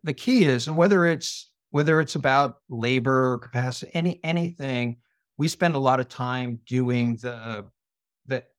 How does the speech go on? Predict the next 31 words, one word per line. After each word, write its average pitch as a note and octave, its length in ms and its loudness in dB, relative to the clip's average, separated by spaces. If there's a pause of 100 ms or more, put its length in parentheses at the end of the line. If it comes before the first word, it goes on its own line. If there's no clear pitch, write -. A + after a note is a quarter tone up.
(120)
the, B2+ 280 4
the B2 60 -2
business C3 440 -4
modeling C3+ 500 0
with A#2 200 -4
our C3 80 2
customers B2+ 560 -4
up A2+ 140 -4
front, C3 340 -6 (280)
so C#3 320 2
that C3 340 0 (120)
before F#3+ 340 0
they E3+ 120 2
even C#3 640 0 (1300)
make F3+ 440 0
the E3 80 0
decision A#2 480 -6
or A2+ 120 -6
execute C#3+ 540 -4
on A#2+ 140 6
the A2+ 80 0
decision, B2 640 -2 (640)
uh, B2 260 2 (720)
they, E3 360 2
they D#3+ 200 2
know D3+ 160 2
what C3 140 0
the B2+ 80 -8
business A#2+ 420 -8
looks A#2 220 -8
like, - 280 -12